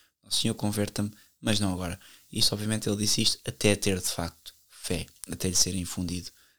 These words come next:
fé verdadeira. E, portanto, a regra principal a observar em tempo de desolação, não fazer mudanças, não tomar resoluções ou decisões espirituais sérias,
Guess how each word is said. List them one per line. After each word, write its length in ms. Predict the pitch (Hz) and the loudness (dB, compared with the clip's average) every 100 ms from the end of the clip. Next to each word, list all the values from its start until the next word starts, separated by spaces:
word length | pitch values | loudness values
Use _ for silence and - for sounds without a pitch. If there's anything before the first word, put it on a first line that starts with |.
| _ | _
fé 260 | - - 90 | -14 -6 -6
verdadeira. 560 | - 92 90 87 80 92 _ _ _ _ _ _ _ _ _ _ _ - - | -6 -6 -6 -6 -8 -12 _ _ _ _ _ _ _ _ _ _ _ -12 -6
E, 100 | - | -2
portanto, 720 | 127 113 123 120 120 117 117 - - - - - - | -2 2 2 2 2 -2 -2 -10 -20 -18 -18 -10 0
a 60 | |
regra 180 | 117 117 | 2 2
principal 480 | - 101 - - 104 | 2 2 2 4 4
a 40 | |
observar 560 | 98 - 95 95 95 - | 4 0 0 0 -2 -6
em 120 | - 95 | -8 -6
tempo 340 | - 95 - | -4 -4 -4
de 140 | 92 | -4
desolação, 640 | 80 98 87 - 123 127 127 - - - - | -2 -2 2 2 4 2 0 -10 -20 -20 -2
não 140 | 139 | 0
fazer 200 | 143 127 | 2 4
mudanças, 640 | 113 107 107 107 104 107 - - - _ | 6 6 6 4 2 0 -2 -10 -20 _
não 140 | 120 123 | -2 0
tomar 220 | 123 113 | 2 2
resoluções 600 | 107 104 95 - 98 95 | 2 0 0 0 0 0
ou 100 | 92 | 0
decisões 380 | 90 95 95 98 | 2 2 2 2
espirituais 460 | - 101 95 92 | 0 -4 -2 4
sérias, 380 | - 101 95 98 | 4 4 0 -4